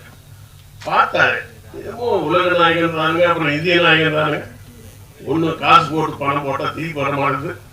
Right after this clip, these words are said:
இந்த வடநாட்டுக்காரன் நம்மளை வந்து தூக்கி போடுறான், கமலன்னா வடநாட்டுக்காரன் ஏத்துக்க மாட்டான், அவங்க மட்டும் பண்றான். இவ்வளவு பெரிய நாயகன், உலக நாயகனா இருக்கிற நம்ம வடநாட்டுக்காரன் ஒத்துக்க மாட்டானே. இதெல்லாம் பாக்குறாரு, இன்னத்துக்கு போலியா வாழணும், தமிழன்ட்ட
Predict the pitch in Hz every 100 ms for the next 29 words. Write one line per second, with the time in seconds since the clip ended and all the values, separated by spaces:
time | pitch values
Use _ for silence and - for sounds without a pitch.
0 | - - 139 175 180 175 139 165 190 180
1 | 160 143 165 175 175 165 165 156 131 113
2 | - - 185 156 151 120 143 - - -
3 | - - - 143 175 175 185 165 165 180
4 | 151 143 143 151 139 120 - - - -
5 | - - - - - - - - 220 202
6 | 196 196 165 165 160 135 139 190 190 185
7 | 185 180 202 208 180 175 202 185 180 175
8 | 170 190 196 175 160 143 170 208 196 175
9 | 156 156 180 165 135 123 113 101 - -
10 | - 143 175 214 214 170 170 151 139 -
11 | - - - - - 208 233 220 175 165
12 | 180 185 156 147 143 127 123 - - -
13 | 208 220 220 208 165